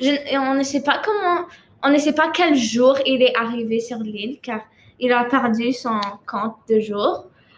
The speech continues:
Alors aussi, euh, je pense qu'il était chrétien parce que il voulait baptiser pour avoir un prénom.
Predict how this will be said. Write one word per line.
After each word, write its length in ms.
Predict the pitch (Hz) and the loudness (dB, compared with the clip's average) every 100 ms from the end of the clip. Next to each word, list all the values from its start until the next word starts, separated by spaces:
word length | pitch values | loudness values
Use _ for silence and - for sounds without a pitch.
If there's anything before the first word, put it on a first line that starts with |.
| - | -2
Alors 440 | 254 254 247 247 254 | 2 4 4 0 0
aussi, 600 | 247 - 269 302 349 - _ _ | 0 0 -2 -2 -2 -10 _ _
euh, 360 | 262 262 262 254 247 - _ _ _ _ _ _ _ - | 4 6 6 4 0 -12 _ _ _ _ _ _ _ -4
je 120 | 262 | -2
pense 300 | 294 294 330 | -2 -2 -4
qu'il 300 | - 554 440 | 0 4 4
était 280 | - 320 311 | 2 -2 -4
chrétien 800 | - - 262 254 - 214 214 294 330 | -10 -4 -4 -4 -10 -4 -4 -4 -8
parce 220 | 269 - | -12 -6
que 380 | 254 247 262 262 - - _ _ | -4 0 0 0 -4 -20 _ _
il 320 | 262 254 247 - _ _ _ _ - | -4 -4 -8 -14 _ _ _ _ -10
voulait 500 | 226 240 262 233 - | -4 0 0 0 -2
baptiser 1080 | 233 240 - - - 240 214 208 214 233 233 | -2 -2 -4 -16 -6 -2 -2 2 2 2 0
pour 160 | - 240 | -4 -4
avoir 300 | 226 220 220 | -2 -2 -2
un 120 | 220 | -4
prénom. 840 | 220 - - 220 214 202 202 302 | -6 -12 -6 -4 -4 -8 -10 -12